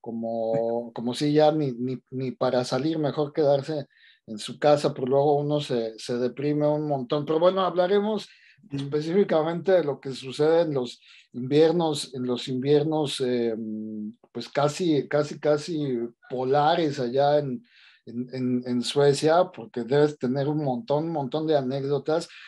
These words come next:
Speaker 1: Pero vamos a empezar por, por ti, por, eh, por, por tu trabajo, por tu, tu experiencia.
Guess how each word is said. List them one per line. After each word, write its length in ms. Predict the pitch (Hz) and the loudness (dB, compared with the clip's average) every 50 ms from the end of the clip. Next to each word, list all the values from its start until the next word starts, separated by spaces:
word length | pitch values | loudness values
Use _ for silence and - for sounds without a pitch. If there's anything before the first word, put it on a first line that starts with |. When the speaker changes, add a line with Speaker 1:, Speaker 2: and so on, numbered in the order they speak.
| - - _ _ | -20 -20 _ _
Speaker 1:
Pero 440 | - 185 190 196 202 247 - - - - | 2 4 6 8 8 6 4 0 -6 -10
vamos 360 | 214 175 226 262 320 330 - 277 | -4 0 0 2 2 0 -2 -4
a 40 | |
empezar 440 | 220 - - 196 160 - 214 202 196 196 - _ | -4 -2 -2 -4 -2 2 2 2 2 2 -2 _
por, 300 | 202 190 185 170 - - | -2 -2 -2 -2 -6 -6
por 300 | - 151 143 143 139 - | -4 -4 -4 -4 -4 -6
ti, 240 | 185 185 185 190 185 180 - _ _ _ 139 - | -6 -4 -2 -2 -4 -4 -8 _ _ _ -12 -6
por, 360 | 139 139 139 139 147 147 147 | -4 -2 -2 -2 -2 -4 -6
eh, 240 | 151 143 143 143 139 135 135 139 143 - 147 139 127 | -6 -6 -6 -6 -6 -6 -8 -12 -14 -14 -12 -10 -2
por, 320 | - 135 139 139 143 143 - | 0 2 2 2 2 -2 -4
por 240 | - 139 127 127 - | -4 -4 -4 -4 -4
tu 200 | - 143 143 - | -4 -4 -2 0
trabajo, 560 | 156 143 139 151 156 165 165 151 180 160 147 | 2 4 6 8 8 8 6 6 4 0 0
por 220 | 139 131 123 117 | 0 -2 -4 -4
tu, 960 | - - 143 135 135 131 131 131 127 127 127 127 127 127 127 127 127 127 - _ | -4 -6 -4 -4 -2 -2 -2 -2 -2 -2 0 0 0 2 2 2 0 -2 -4 _
tu 220 | - 135 131 135 127 | -4 0 2 2 0
experiencia. 1000 | 123 - - - 143 143 147 165 170 175 175 160 147 165 165 160 160 156 151 | 0 -4 -4 -2 0 0 2 2 2 2 0 0 0 2 2 2 2 0 -2